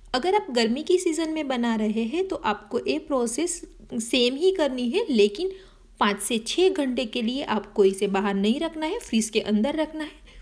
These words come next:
अगर आप बाहर रखेंगे तो आपका जो दही है वो खट्टा हो जाएगा। तो इस तरह हम इसे छोड़ देंगे।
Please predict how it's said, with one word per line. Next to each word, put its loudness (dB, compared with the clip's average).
अगर 4
आप 2
बाहर -2
रखेंगे -4
तो -4
आपका -4
जो 2
दही 2
है 0
वो -4
खट्टा 0
हो 0
जाएगा। -2
तो -4
इस -4
तरह 2
हम 2
इसे 0
छोड़ -2
देंगे। -2